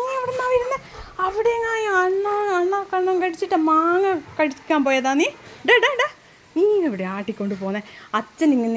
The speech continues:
ഇങ്ങനെ കഷ്ടപ്പെടും. ഇങ്ങോട്ട് വാടാ നീ. ആ മോട്ടാ, ബാക്കിലൊരു മാങ്ങ വീണിനേനോ, അത് കഴിച്ചിട്ട്, കാണിച്ചോട്ടെ അമ്മ,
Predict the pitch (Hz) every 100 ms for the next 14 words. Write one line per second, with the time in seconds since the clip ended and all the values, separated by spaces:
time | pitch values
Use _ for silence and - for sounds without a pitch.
0 | 226 233 233 247 - 254 226 220 226 330
1 | 466 494 480 466 554 - - _ _ -
2 | - - - - _ _ 277 285 294 311
3 | 330 415 392 302 240 - - _ - 226
4 | 240 294 330 330 440 320 285 269 294 415
5 | 349 285 269 247 240 233 214 - - _
6 | - 285 - - - _ - _ 349 359
7 | 415 359 339 339 330 - 285 302 440 440
8 | 453 415 370